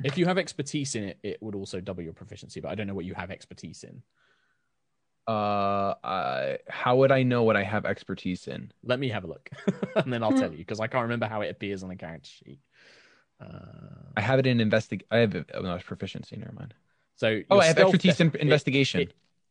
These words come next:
Speaker 1: uh, uh, it sh-, I think it's your stealth and your perce-, uh, your persuasion, 'cause they're unnaturally high. Um,
Speaker 2: Oh, okay.
Speaker 1: let me have a look.
Speaker 2: Under
Speaker 1: Expertise, investigation, perception. Oh, weird. Um, I guess you just have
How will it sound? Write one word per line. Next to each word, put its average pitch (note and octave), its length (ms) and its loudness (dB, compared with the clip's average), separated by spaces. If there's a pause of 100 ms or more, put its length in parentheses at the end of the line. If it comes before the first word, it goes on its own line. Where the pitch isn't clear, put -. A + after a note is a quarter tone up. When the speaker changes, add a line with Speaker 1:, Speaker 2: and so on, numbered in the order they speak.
(220)
Speaker 1:
uh, G#2+ 40 -4
uh, F#2+ 440 -2 (680)
it A#3+ 520 -12
sh-, - 180 -8
I B2+ 100 -2
think A3+ 180 -4
it's - 140 -8
your E3 80 -2
stealth E3 340 -2
and D3 80 -2
your C3+ 120 -2
perce-, - 540 -6
uh, B2 60 -4
your A2+ 200 -4
persuasion, G#2+ 560 -4
'cause F2+ 140 -16
they're F#2 200 -6
unnaturally A2 640 -8
high. F#2+ 500 -18 (600)
Um, G2+ 760 -18 (240)
Speaker 2:
Oh, A2+ 160 0
okay. G2+ 200 -8
Speaker 1:
let - 1300 -20
me - 100 -20
have - 20 -20
a - 100 -12
look. - 260 -20 (920)
Speaker 2:
Under C#3 140 6
Speaker 1:
Expertise, B2+ 280 4
investigation, F#3+ 720 0
perception. - 420 -10
Oh, A3 260 -6
weird. - 340 -6 (300)
Um, G2 540 -4 (180)
I G#2 100 -12
guess F#2+ 280 -12
you A2 40 -16
just A2+ 180 -14
have G#2+ 220 -10